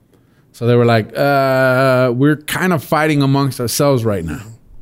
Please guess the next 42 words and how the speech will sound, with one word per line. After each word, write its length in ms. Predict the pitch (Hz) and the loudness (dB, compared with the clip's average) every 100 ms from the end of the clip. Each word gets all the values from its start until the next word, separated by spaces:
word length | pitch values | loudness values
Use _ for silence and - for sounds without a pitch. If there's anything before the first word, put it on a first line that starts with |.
| - - - - | -20 -20 -20 -20
So 140 | - 120 | -6 0
we 100 | 127 | 2
don't 200 | 131 123 | 2 2
know 320 | 127 123 117 | 2 2 0
if 140 | 104 | 0
we 120 | 127 113 | 0 0
can 480 | 120 107 107 101 - - - - 110 | 2 2 2 0 -6 -18 -20 -16 -2
do 180 | 123 131 | 2 2
this 320 | 107 98 - | 2 -2 -4
or 60 | 98 | -4
not," 280 | 90 62 60 - _ - | -4 -6 -14 -20 _ -10
you 100 | 107 | -2
know? 240 | 107 107 - - - - | 0 0 -4 -20 -20 -12
Um, 520 | 107 104 107 107 104 117 | -2 0 2 0 -6 -8
so 560 | 127 123 120 117 107 - - - _ - - | 0 2 2 2 0 -6 -20 -20 _ -20 -6
to 140 | 131 | 0
align 300 | 127 135 147 | 2 2 2
with 140 | 156 127 | 0 0
the 80 | 139 | 2
U 220 | 143 143 | 4 4
S 580 | 139 135 135 120 - - _ _ - _ _ | 4 4 2 0 -6 -12 _ _ -20 _ _
was 260 | - 113 117 | -2 0 0
kind 260 | - 131 131 | 0 0 2
of, 320 | 117 - - - 214 196 214 | 0 -4 -18 -14 -12 -12 -10
to, 200 | - 120 | -2 -2
to 100 | 113 | 0
be 120 | 117 143 | 0 2
against 300 | 135 143 - | 0 -2 0
the 80 | |
U 60 | 131 | 2
S 100 | 120 | 2
was 120 | 120 | -2
kind 160 | 135 127 | 0 0
of 80 | 120 | 0
a 80 | |
bad 300 | 107 123 123 110 | 0 0 0 2
deal. 320 | 123 123 117 - - - | 2 2 0 -8 -12 0
And 120 | 131 | 2
then 140 | 165 | 2
the 80 | 170 156 160 | 2 4 4
U 120 | 156 | 4
S 420 | 151 147 - - | 2 0 -4 -8